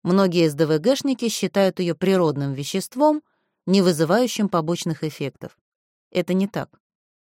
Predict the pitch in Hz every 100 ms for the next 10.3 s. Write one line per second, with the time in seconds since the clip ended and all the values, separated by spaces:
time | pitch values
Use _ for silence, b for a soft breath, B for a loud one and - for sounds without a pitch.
0 | _ _ 175 185 185 - 208 277 285 285
1 | _ _ _ - 226 214 - 226 226 -
2 | 233 226 214 196 175 190 190 196 196 -
3 | 180 180 165 139 151 156 143 - _ _
4 | _ _ _ - 196 233 226 220 196 185
5 | 190 220 - 196 190 233 233 202 147 160
6 | 160 165 156 151 147 131 - 135 139 -
7 | _ _ _ _ _ _ _ _ _ _
8 | _ 180 220 226 - 254 302 285 262 262
9 | 262 262 233 214 185 - 175 160 190 202
10 | 226 214 185